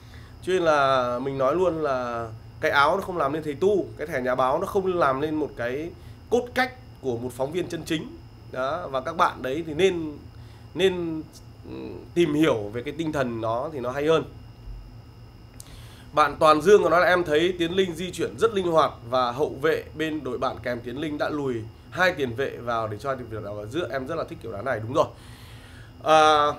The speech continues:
như mình cũng đã chia sẻ với các bạn thì cái vị trí hôm qua của Tiến Linh nó chính là vị trí của Hoàng Đức. À, nếu các bạn để ý thì các bạn sẽ thấy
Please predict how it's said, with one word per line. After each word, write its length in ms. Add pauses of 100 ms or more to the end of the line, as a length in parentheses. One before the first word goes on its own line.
(240)
như 240
mình 160
cũng 80
đã 100
chia 180
sẻ 180
với 100
các 60
bạn 160 (140)
thì 160
cái 120
vị 200
trí 400
hôm 200
qua 380 (120)
của 80
Tiến 180
Linh 240
nó 80
chính 180
là 100
vị 120
trí 160
của 100
Hoàng 180
Đức. 100 (360)
À, 240
nếu 140
các 60
bạn 180
để 80
ý 180
thì 80
các 60
bạn 120
sẽ 140
thấy 200